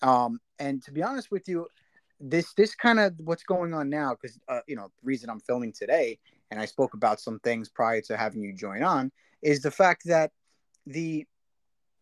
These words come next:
something happened recently, a couple hour ago,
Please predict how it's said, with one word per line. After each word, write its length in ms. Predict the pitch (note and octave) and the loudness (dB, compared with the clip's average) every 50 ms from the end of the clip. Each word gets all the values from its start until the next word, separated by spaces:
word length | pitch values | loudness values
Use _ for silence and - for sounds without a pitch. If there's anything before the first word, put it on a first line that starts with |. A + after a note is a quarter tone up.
| _ _ - | _ _ -2
something 300 | - F#3+ G3 F#3 G3 F3+ | 2 2 2 2 0 -2
happened 420 | D#3+ F3 F3 E3 E3+ D#3+ D3 C#3 C3 - | 0 0 0 0 -2 -4 -4 -4 -6 -4
recently, 440 | B2 D#3+ A3+ A3 - G#3 D3 C3 A#2+ | -4 -4 -4 -4 -4 -6 -6 -6 -6
a 20 | |
couple 260 | - D3 B2+ - B2 | -4 -6 -4 -4 -4
hour 240 | A#2+ C3 D#3 F#3+ F#3+ | -2 0 2 2 2
ago, 240 | D#3 B2+ B2+ B2 B2 | 0 0 -2 -2 -2